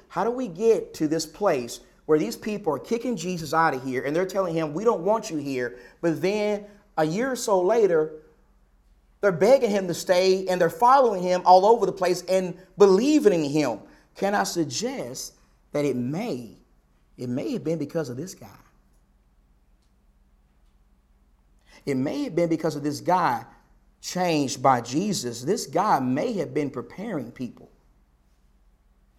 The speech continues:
to later receive Jesus through his preaching. And if that is the case, we learn here that Jesus is so powerful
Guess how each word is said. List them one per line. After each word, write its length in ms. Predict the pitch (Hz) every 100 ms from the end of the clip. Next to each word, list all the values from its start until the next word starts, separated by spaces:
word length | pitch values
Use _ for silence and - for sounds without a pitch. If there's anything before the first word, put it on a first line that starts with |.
| _ -
to 140 | 139
later 580 | 131 175 220 220 208 - - -
receive 580 | 147 - - 214 226 135
Jesus 500 | 160 226 180 143 -
through 200 | 175 151
his 180 | 139
preaching. 640 | - 254 254 - 135 123 123 - -
And 140 | 139
if 140 | 127 127
that 200 | 214 233
is 160 | 202
the 80 | 147
case, 360 | 143 233 208 135
we 200 | 185 202
learn 440 | 156 240 262 156
here 420 | 147 139 123 117 - - _ _ _
that 220 | 151 127
Jesus 560 | 123 214 262 247 156 131
is 100 | 127
so 280 | - 214 226
powerful 760 | - 151 226 156 - 95 76